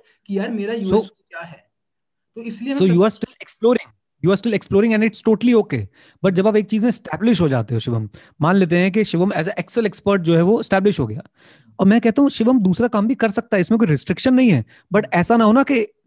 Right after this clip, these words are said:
Speaker 2: trend is your friend।
Speaker 1: हाँ।
Speaker 2: आज यार, आज, आज कंगना रनावत की न्यूज आई तो चलो उस पे वीडियो बना देते हैं।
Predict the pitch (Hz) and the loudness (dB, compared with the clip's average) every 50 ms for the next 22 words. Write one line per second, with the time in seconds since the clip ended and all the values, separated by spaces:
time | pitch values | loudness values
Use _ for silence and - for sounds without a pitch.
0 | _ _ _ _ _ - 240 247 254 254 247 220 202 226 226 214 - 208 208 208 | _ _ _ _ _ -2 0 0 2 2 2 2 4 2 2 2 2 0 0 0
1 | 208 175 151 139 _ _ _ _ _ _ _ _ _ _ _ _ _ 139 147 180 | 0 -2 -4 -6 _ _ _ _ _ _ _ _ _ _ _ _ _ -4 0 2
2 | 208 220 196 214 226 226 220 - - 180 202 214 190 185 - - 180 202 190 185 | 2 4 4 4 4 4 2 2 2 2 2 2 0 -2 -2 -2 -2 -2 0 -2
3 | 208 196 208 214 202 202 202 202 202 208 190 - 208 214 202 202 208 190 208 196 | -2 0 0 0 2 2 2 2 0 0 -2 -2 -2 0 0 0 2 2 2 2
4 | 202 208 - 202 202 190 - 214 190 196 185 196 196 190 185 180 185 160 175 165 | 2 2 2 2 2 2 2 2 0 2 2 2 4 4 2 2 2 0 -2 -4
5 | 147 | -4